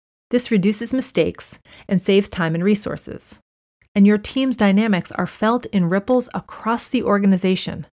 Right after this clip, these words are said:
maybe more than any other. The bottom line is, if your team is having trust issues, it likely won't magically resolve itself. Better to grab the reins and steer your team towards a solution.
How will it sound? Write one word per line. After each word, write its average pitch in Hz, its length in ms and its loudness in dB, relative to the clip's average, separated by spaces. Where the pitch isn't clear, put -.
maybe 226 280 2
more 254 220 2
than 233 140 2
any 202 240 4
other. 180 320 -4
The - 60 -20
bottom 262 260 6
line 220 260 2
is, 165 260 -2
if 196 100 -2
your 294 140 2
team 285 340 0
is 196 120 0
having 190 280 0
trust - 320 -4
issues, 262 460 -2
it 226 120 0
likely 294 440 2
won't 208 420 2
magically 180 540 0
resolve 165 380 0
itself. - 540 -10
Better 226 220 4
to 233 140 0
grab 180 320 0
the 240 100 6
reins 165 340 -2
and 170 160 -2
steer 202 320 0
your 214 200 0
team 202 360 2
towards 180 320 -4
a 170 60 -4
solution. - 580 -4